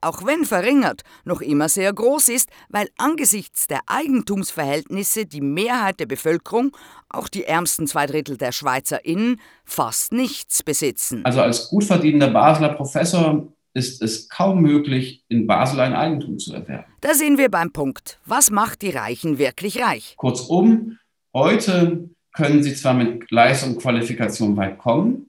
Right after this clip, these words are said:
Speaker 2: aber sie brauchen im Grunde ein altes oder eine vergangene Eigentumsstruktur, bereits erwirtschafteten Wohlstand, um nach ganz oben aufzusteigen. Aus eigener Kraft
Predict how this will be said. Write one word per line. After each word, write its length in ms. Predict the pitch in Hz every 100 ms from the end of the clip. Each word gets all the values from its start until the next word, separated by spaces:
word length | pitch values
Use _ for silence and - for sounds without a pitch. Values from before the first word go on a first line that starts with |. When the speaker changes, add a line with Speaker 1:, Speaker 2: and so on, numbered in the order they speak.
| _ _ _ _ _ _
Speaker 2:
aber 640 | 139 151 180 180 175 175 - _
sie 180 | 123 110
brauchen 500 | 104 127 180 180 165
im 200 | 139 123
Grunde 720 | 113 123 127 123 120 120 - _ _ -
ein 300 | 101 98 80
altes 600 | 107 151 175 160 - -
oder 160 | 113
eine 160 | 101 107
vergangene 800 | 113 101 - 110 131 160 135 120
Eigentumsstruktur, 1300 | 110 120 117 120 110 - 107 - - 113 110 110 - _ _ -
bereits 380 | 110 104 117 -
erwirtschafteten 760 | 107 120 170 175 156 131 120
Wohlstand, 680 | 110 120 - 123 113 104 - -
um 340 | 147 151 151
nach 200 | 123 117
ganz 280 | 110 110 -
oben 400 | 107 107 104 104
aufzusteigen. 840 | 90 98 - 107 - 90 101 87
Aus 260 | 98 - -
eigener 360 | 151 185 165
Kraft 500 | - - 127 - -